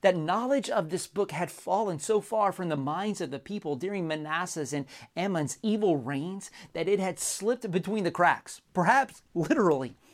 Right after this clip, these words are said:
When the book of the law was found, however, its power became evident once again. When the book was read to King Josiah,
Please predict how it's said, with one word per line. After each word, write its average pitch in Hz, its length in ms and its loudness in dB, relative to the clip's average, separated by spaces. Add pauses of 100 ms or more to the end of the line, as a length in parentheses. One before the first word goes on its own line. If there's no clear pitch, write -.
(360)
When 247 120 2
the 233 80 8
book 226 380 0
of 190 100 -2
the 175 80 2
law 160 240 4
was 151 180 -2
found, 123 300 -8
however, 127 460 -6 (300)
its - 220 -4
power 208 380 0
became 170 440 -4 (120)
evident 135 380 -2
once 151 280 -2
again. 120 300 -8 (440)
When 220 100 6
the 196 80 8
book 208 240 4
was 147 160 0
read 156 340 0
to 151 100 -8
King 185 280 -6
Josiah, 139 560 -6